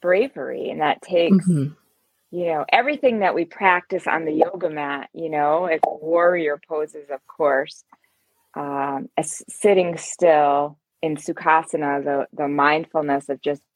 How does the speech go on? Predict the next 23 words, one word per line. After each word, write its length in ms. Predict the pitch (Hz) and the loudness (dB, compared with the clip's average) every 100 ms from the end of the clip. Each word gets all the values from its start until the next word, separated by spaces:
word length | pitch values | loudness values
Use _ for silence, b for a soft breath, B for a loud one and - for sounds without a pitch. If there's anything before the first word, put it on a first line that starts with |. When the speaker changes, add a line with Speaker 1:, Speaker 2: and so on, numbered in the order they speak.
| _ | _
Speaker 1:
being 400 | 175 175 175 170 | 4 4 2 2
with 220 | 156 151 | 2 2
yourself 760 | 139 127 - - 135 123 123 165 _ _ _ _ _ _ - | 0 -2 -6 2 4 4 2 -6 _ _ _ _ _ _ 0
and 240 | 156 190 | 4 4
Speaker 2:
Mm-hmm. 260 | 160 165 147 - _ _ _ _ | 2 -2 -2 -6 _ _ _ _
Speaker 1:
being 380 | 180 185 196 175 | 4 4 4 2
with 180 | 156 151 | 0 -2
your 160 | 131 | -6
thoughts 520 | 131 - 120 117 156 _ _ _ _ _ _ _ _ _ _ | -4 0 0 0 -6 _ _ _ _ _ _ _ _ _ _
and 640 | 151 143 139 139 139 143 - | 2 2 2 0 -4 -10 -10
letting 420 | 151 165 165 160 | 2 4 4 2
them 260 | 147 135 143 | 0 -2 -4
go, 500 | 147 135 123 131 156 B B _ | 0 2 2 0 -4 B B _
to 340 | - 190 170 165 | 2 4 4 0
standing 560 | - 196 202 208 190 | 0 4 4 2 -2
in 100 | 165 | -2
a, 100 | 156 151 147 - | -2 -4 -6 -6
a 120 | 151 | -4
warrior 560 | 151 170 185 156 135 139 | 4 4 4 0 -4 -6
pose 560 | 147 135 135 139 147 _ _ _ | -10 -6 -4 -6 -10 _ _ _
and 160 | 156 160 | -10 -6
being 360 | 165 156 156 151 | -2 -2 -2 -4
like, 380 | 147 143 - | 0 -2 -2